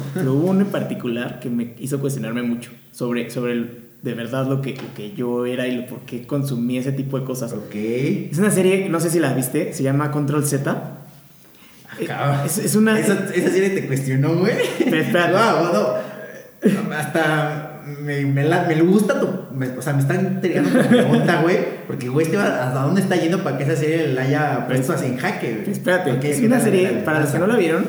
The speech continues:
Speaker 2: es una Rosa de
Speaker 1: Ajá.
Speaker 2: Guadalupe de Netflix, güey, así, tal cual. ¿Y sabes qué es lo peor de,
Speaker 1: Sí,
Speaker 2: del
Speaker 1: sí.
Speaker 2: caso?
Speaker 1: Ajá.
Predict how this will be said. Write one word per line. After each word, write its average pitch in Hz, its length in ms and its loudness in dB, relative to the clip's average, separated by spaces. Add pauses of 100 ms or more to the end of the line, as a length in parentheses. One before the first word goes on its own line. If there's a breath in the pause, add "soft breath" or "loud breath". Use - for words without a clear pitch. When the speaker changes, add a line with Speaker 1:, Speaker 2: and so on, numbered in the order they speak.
Speaker 2:
es 170 120 -6
una 175 140 -2
Rosa 151 240 0
de 156 60 0
Speaker 1:
Ajá. 123 80 0
Speaker 2:
Guadalupe 123 1200 0 (160)
de 131 120 -2
Netflix, 131 380 -6
güey, - 120 -16 (140)
así, 123 340 -6
tal 120 160 -8
cual. 107 180 -8 (600 loud breath)
¿Y 202 80 0
sabes 262 160 6
qué 320 80 2
es 269 40 4
lo 269 140 4
peor 156 220 2
de, 180 160 2
Speaker 1:
Sí, - 80 -4
Speaker 2:
del 139 200 2
Speaker 1:
sí. 139 60 -2
Speaker 2:
caso? 139 340 0
Speaker 1:
Ajá. 135 260 0